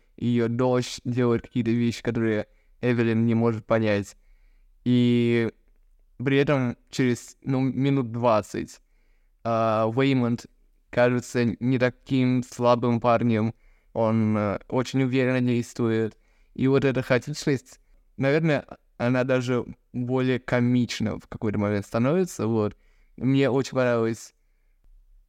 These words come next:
эта, м, стилистика фильма,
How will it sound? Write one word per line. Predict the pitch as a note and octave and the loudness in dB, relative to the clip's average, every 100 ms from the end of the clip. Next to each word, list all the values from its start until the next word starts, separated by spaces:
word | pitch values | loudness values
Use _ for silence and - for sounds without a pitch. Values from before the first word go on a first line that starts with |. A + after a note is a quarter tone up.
| - | 2
эта, | C#3 G#2 A#2+ A#2 A2+ | 2 4 2 4 4
м, | A2+ A2+ - _ _ - | 2 -2 -6 _ _ -14
стилистика | - - C#3 C3 A#2+ - - | -10 -2 0 0 -2 -4 -6
фильма, | B2 - E3+ F3+ B2+ | -6 -2 0 0 -2